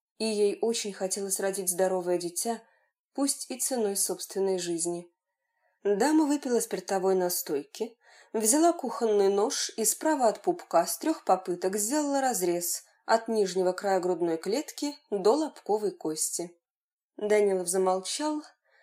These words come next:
подцепил палочками кусок свинины, макнул его в соус и отправил в рот. Доктора за едой часто говорили об операциях, об осложнениях и прочих неаппетитных вещах. Ничто не отвращало их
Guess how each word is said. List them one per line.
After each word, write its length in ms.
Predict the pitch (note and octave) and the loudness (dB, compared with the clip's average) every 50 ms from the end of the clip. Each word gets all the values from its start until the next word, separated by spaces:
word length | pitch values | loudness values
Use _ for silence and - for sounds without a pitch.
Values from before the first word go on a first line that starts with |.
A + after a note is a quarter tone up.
| _ _ _ _ _ | _ _ _ _ _
подцепил 560 | - B3+ B3+ B3+ - - D4 C#4 E4 E4 D#4 | -2 -2 0 0 0 0 0 2 0 0 0
палочками 580 | - - A3+ G#3+ G#3 G3 - - - F#3+ F#3+ F3+ | 2 2 2 2 2 0 -2 -4 -2 0 0 0
кусок 380 | F3+ - F#3 - F#3+ F3 - | -2 -4 -4 -4 -4 -2 -2
свинины, 640 | - - F#3 F3+ F3 F3+ G#3 B3+ C#4 C4 C4 C4 - _ - | -4 -2 0 0 0 0 0 -2 -2 -4 -6 -10 -12 _ -4
макнул 460 | D4 C#4+ C#4 C4+ - - F#3 F3+ F3+ | 0 0 0 0 0 -2 0 0 0
его 200 | F3 F3 E3+ F3 | 0 -2 -4 -4
в 80 | F3 | -4
соус 500 | - - - C#4 D4+ D4+ D4+ - - - - | -2 -2 -2 -2 -2 -2 -4 -6 -8 -8 -4
и 60 | - | -2
отправил 560 | D4 D#4+ D#4 - - - F#3 G3 G#3 G#3+ F#3 E3 | 0 0 -2 -2 -4 -4 -2 -2 -2 -4 -4 -4
в 40 | |
рот. 360 | E3 E3 D#3+ D#3+ - - - _ _ _ _ _ _ _ _ _ _ _ | -4 -6 -6 -8 -12 -20 -20 _ _ _ _ _ _ _ _ _ _ _
Доктора 500 | - F#3 F#3+ F#3+ - - G3+ G3+ G#3 G3+ | -2 -2 -2 -2 -2 -2 -2 0 0 0
за 120 | F#3+ F#3 F#3+ | 0 2 2
едой 440 | F#3 F#3 F3+ F#3+ A3 A3+ G3+ - _ _ _ _ _ _ _ _ | 2 2 2 0 0 -2 -2 -6 _ _ _ _ _ _ _ _
часто 440 | - - - C#4 B3+ - - - F3 | -8 -2 -2 -2 -2 -2 -4 -4 -2
говорили 420 | F3+ F3+ F3+ F#3 F#3 F#3 F3+ F#3 | 0 0 2 2 2 2 0 0
об 260 | - - F#3 E3+ F3+ | 2 2 2 2 0
операциях, 840 | F3 F3 - F3+ F3+ A3 C#4 C4+ - - - A#3 A3+ A3+ - - _ _ _ _ _ | -2 -2 -2 0 0 0 0 -2 -4 -6 -4 -6 -6 -6 -10 -18 _ _ _ _ _
об 180 | - A#3 A3+ A3 | -2 -2 0 0
осложнениях 960 | G#3+ - - F#3 F3+ F#3 F3+ F#3 F#3+ A3 B3+ C4 A#3+ A3+ A3 G#3+ - - _ _ _ - | -2 -2 0 0 2 2 2 0 0 0 0 0 -2 -2 -2 -4 -8 -18 _ _ _ -6
и 100 | - C4 | -6 -6
прочих 460 | A#3+ - B3 A3+ G3 F#3+ - - - | -2 0 2 2 2 0 -2 -6 -4
неаппетитных 720 | G3+ F#3+ F#3 F3+ F#3 F#3+ F#3+ G3 F#3 - F#3+ F3+ F#3 - | -2 -2 -2 -2 -2 -2 0 -2 -2 -2 -2 -8 -6 -4
вещах. 420 | F#3+ F#3+ F#3 - - - F3+ F3 F3+ - _ _ _ _ _ _ _ _ - | -2 -2 -2 -2 -2 -2 -4 -4 -6 -12 _ _ _ _ _ _ _ _ -2
Ничто 640 | G3 G3+ F#3+ F3+ F3+ - - - B3 B3 A#3+ A#3+ - _ _ _ _ _ _ - | 0 2 2 2 0 -2 -6 -4 -4 -4 -4 -6 -10 _ _ _ _ _ _ -2
не 160 | C4 C4+ C#4 | 2 4 4
отвращало 680 | C4+ C4 C4+ C4 B3+ B3 - - - - F#3 F3+ F3 | 2 2 0 -4 -4 -4 -4 -4 0 2 2 2 2
их 160 | F3 F3 F3 | 0 -4 -6